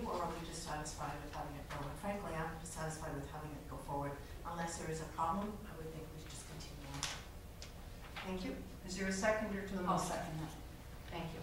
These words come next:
Speaker 2: Further discussion? Seeing none, I'll call the question. All those in favor?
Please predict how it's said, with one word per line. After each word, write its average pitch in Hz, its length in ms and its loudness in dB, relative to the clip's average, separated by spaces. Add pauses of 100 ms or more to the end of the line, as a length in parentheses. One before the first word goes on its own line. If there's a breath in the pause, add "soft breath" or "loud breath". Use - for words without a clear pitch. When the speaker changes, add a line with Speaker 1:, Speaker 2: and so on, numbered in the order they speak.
(560)
Speaker 2:
Further 208 320 4
discussion? - 480 2 (2000)
Seeing 190 180 2
none, 208 160 2 (360)
I'll 160 180 -2
call 175 160 2
the 175 100 -2
question. 190 380 2
All 165 180 2
those 170 140 2
in - 60 0 (100)
favor? 190 240 4